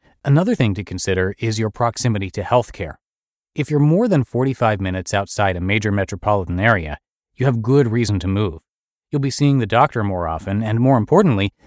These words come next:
if you have a heart attack or some other type of medical emergency, you need to be close to top-notch medical facilities. Conclusion.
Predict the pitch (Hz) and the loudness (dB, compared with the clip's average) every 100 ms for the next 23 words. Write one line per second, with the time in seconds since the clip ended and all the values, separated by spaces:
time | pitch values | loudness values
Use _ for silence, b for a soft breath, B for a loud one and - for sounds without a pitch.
0 | b 135 120 127 107 - 151 190 - 160 | b -4 0 0 -2 -2 -2 -2 0 2
1 | 160 - 101 98 - 123 131 151 135 117 | 2 0 -6 -8 -4 0 2 2 0 0
2 | 104 101 104 98 95 90 92 90 95 - | 0 0 0 0 -2 -4 -4 -4 -6 -4
3 | 104 - _ _ - 165 196 190 156 - | -4 -4 _ _ 0 2 2 0 -2 -4
4 | 123 131 - 104 - 113 - 110 117 - | -2 -2 -2 -6 0 0 0 -2 -4 0
5 | 117 135 101 - - 98 80 73 71 - | 0 0 -4 -6 -4 -4 -6 -10 -12 -14
6 | _ _ _ _ _ _ _ _ _ 156 | _ _ _ _ _ _ _ _ _ 0
7 | 147 170 160 95 76 | 2 4 2 2 -6